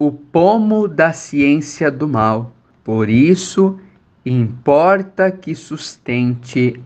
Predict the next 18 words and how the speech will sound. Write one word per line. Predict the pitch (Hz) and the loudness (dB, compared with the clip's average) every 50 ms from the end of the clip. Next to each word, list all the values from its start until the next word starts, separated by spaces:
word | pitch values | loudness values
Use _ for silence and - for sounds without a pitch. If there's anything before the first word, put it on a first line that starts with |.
| _ _ _ - | _ _ _ -6
a | _ 143 156 | _ -4 -4
pena." | - - - _ - 120 113 104 98 98 95 98 107 - _ _ _ _ | -4 -6 -18 _ -8 -6 -6 -4 -4 -4 -4 -6 -8 -12 _ _ _ _
Nesta | - 143 151 151 147 147 - 170 | 0 2 2 2 0 0 -2 -2
segunda | 151 - - 170 147 143 151 160 165 151 151 | -2 0 -2 -2 0 0 0 0 2 2 2
admoestação, | 147 131 143 143 131 127 131 123 127 - 127 113 - - - 175 160 151 135 117 110 - _ _ _ _ _ _ _ _ _ _ _ _ | 2 2 0 0 0 0 0 -2 -2 -4 -4 -4 -4 -2 -2 0 0 2 0 -2 -4 -10 _ _ _ _ _ _ _ _ _ _ _ _
Francisco | - - - 143 147 151 147 147 - - 170 180 175 - - 147 | -20 -4 0 2 4 4 4 2 0 -2 -2 -2 -2 0 -4 -2
de | 127 135 | 2 2
Assis | 143 139 131 - - 156 151 151 | 2 2 0 -2 -4 -4 -4 -2
nos | 151 143 131 127 | -2 -2 -2 -2
fala | - - - 143 143 147 143 139 | -6 -2 0 0 2 2 0 -2
do | 127 147 147 | -2 -2 -2
mal | 139 123 113 120 131 156 170 185 185 - _ _ _ _ | 0 2 2 2 2 0 -2 -4 -6 -12 _ _ _ _
da | - 151 151 | -4 -4 -4
própria | 147 - 143 131 127 123 - 139 131 | -2 0 0 0 0 0 0 0 0
vontade. | 120 120 131 131 131 123 127 131 113 107 101 101 92 - 104 - _ _ _ _ _ | 0 0 -2 -2 -2 -4 -4 -2 -2 -2 -2 -4 -6 -10 -18 -18 _ _ _ _ _
Nós | - 147 151 151 165 160 | 0 2 2 2 2 -2
temos | - - - 170 165 160 170 165 - - | 0 0 0 0 2 0 -4 -4 -6 -14
que | _ - 160 165 165 160 151 139 104 - | _ -6 -4 -2 0 4 2 2 2 0